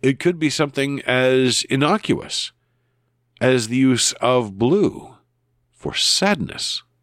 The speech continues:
It could be something so basic that we even overlook it, like the number one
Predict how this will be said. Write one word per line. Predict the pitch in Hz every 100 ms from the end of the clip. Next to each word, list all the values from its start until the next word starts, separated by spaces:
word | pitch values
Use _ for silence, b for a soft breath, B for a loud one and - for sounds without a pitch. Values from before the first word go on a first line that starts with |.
| _ _ _ _ _ B B B B -
It | 131
could | - - 214 170
be | 175 170 160
something | - 147 151 - 143 147
so | 135 - - 127 185 208 214 202 _ _ _ _ _ _ -
basic | 208 185 - - - - _ _ _ _ _ _ _ _ _ _
that | 78
we | 101
even | 131 147
overlook | 143 131 127 117
it, | - - - _ _ _ _ _ _ _ _
like | - -
the | 104
number | 104 110 110
one | 107 - -